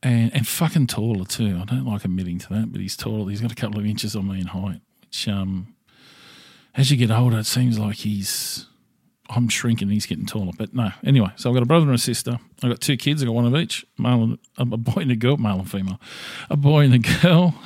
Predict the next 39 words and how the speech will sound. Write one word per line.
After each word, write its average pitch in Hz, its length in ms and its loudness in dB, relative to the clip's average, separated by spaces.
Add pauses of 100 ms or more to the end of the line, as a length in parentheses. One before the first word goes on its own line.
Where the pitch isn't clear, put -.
who, 123 280 4
uh, 110 320 4 (1160)
are 143 120 -2
individualists 120 760 4
in 110 80 2
their 110 140 4
own 110 200 4
right. 127 300 4
And 120 100 2
if 117 100 0
anything, 123 380 0
I've 104 500 -4 (220)
taught - 380 0
them, 110 180 -2
I 120 60 2
think 131 160 -2
their 110 100 -2
mothers 98 320 -2
taught - 240 -6
them 110 80 -6
more 101 260 -4
than 107 120 -4
anything, 113 360 -2
but - 160 -8
I 120 40 -6
think 117 220 -4
that 101 100 -6
I've 127 240 2
taught 110 280 -4
them 113 100 0
is 110 420 0 (840)
stand 123 320 2
up 117 80 2
for 113 120 -2
yourself 113 360 0
and 113 120 0
don't 104 180 0
take 98 220 -4
shit. - 320 -2